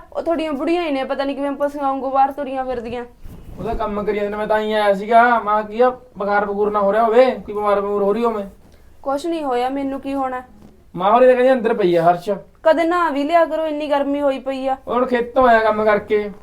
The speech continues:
Speaker 2: ਹੁਣ ਕਿੱਧਰੋਂ ਨਹਾਣਾ ਮੈਂ? ਕੰਮ ਕਰਾਂ ਕਿ ਨਹਾਵਾਂ?
Speaker 1: ਨਹਾ ਤਾਂ ਸਕਦਾ ਹੀ ਹੁੰਦਾ ਬੰਦਾ।
Speaker 2: ਮੈਂ ਤਾਂ ਰੋਟੀ ਖਾਣ ਆਇਆ ਸੀਗਾ,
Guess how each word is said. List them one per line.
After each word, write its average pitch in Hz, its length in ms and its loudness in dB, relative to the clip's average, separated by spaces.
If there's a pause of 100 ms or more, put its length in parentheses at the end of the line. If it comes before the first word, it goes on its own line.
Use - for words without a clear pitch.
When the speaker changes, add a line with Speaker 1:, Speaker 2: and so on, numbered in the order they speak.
(160)
Speaker 2:
ਹੁਣ 214 100 -6
ਕਿੱਧਰੋਂ 247 260 0
ਨਹਾਣਾ 277 240 6
ਮੈਂ? 240 240 -2 (120)
ਕੰਮ 233 200 2
ਕਰਾਂ 262 200 2
ਕਿ 285 60 2
ਨਹਾਵਾਂ? 262 340 2 (1000)
Speaker 1:
ਨਹਾ 339 220 4
ਤਾਂ 294 140 2
ਸਕਦਾ 302 300 -2
ਹੀ 320 80 -2
ਹੁੰਦਾ 233 260 0
ਬੰਦਾ। 233 340 -2 (180)
Speaker 2:
ਮੈਂ 175 120 -6
ਤਾਂ 247 100 6
ਰੋਟੀ 247 280 6
ਖਾਣ 254 180 6
ਆਇਆ 185 220 4
ਸੀਗਾ, 208 460 -4